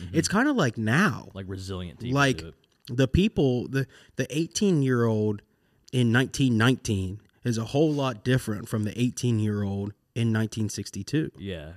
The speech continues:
Speaker 1: yeah.
Speaker 2: Which is a whole lot different from the nineteen-year-old now.
Speaker 1: Yeah.
Speaker 2: If they instilled a draft and brought half these kids in,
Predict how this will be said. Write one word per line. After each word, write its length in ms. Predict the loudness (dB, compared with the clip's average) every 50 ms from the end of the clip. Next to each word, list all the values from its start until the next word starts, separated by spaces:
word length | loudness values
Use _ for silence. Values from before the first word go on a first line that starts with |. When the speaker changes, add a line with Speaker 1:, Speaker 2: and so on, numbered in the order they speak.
| -18
Speaker 1:
yeah. 260 | -16 -14 -14 -14 -14 -16 -18 _ _ _ _ _ _ _ _ _
Speaker 2:
Which 300 | -8 0 2 2 2 2 2
is 80 | -2
a 80 | -4 -2
whole 200 | 0 0 2 2
lot 180 | 2 0 -2 0
different 340 | 0 0 0 -2 -6 -6
from 140 | -2 0 0
the 100 | 2 2
nineteen-year-old 1000 | 2 4 2 2 0 0 0 2 2 2 2 2 0 0 0 0 0 -2 -4 -6 -12 _ _ _ _ _ _ _ _ -12
now. 520 | -10 -8 -6 -4 -4 -6 -6 -8 -12 -16 _ _ _ _
Speaker 1:
Yeah. 240 | -16 -14 -14 -14 -16 -18 _ _ _ _ _ _ _ _ _ _ _ -6
Speaker 2:
If 140 | -4 -2 0
they 180 | 0 0 2 2
instilled 380 | 0 -2 0 0 2 2 2
a 60 | 2
draft 440 | 0 0 0 0 0 0 -2 -2 -2
and 120 | -2 -2 0
brought 200 | 0 -2 -2 0
half 180 | -2 -2 -2 -2
these 200 | -2 -4 -4 -6
kids 460 | -8 -4 -2 0 0 0 -2 -2 -2
in, 320 | 0 0 2 0 0 -2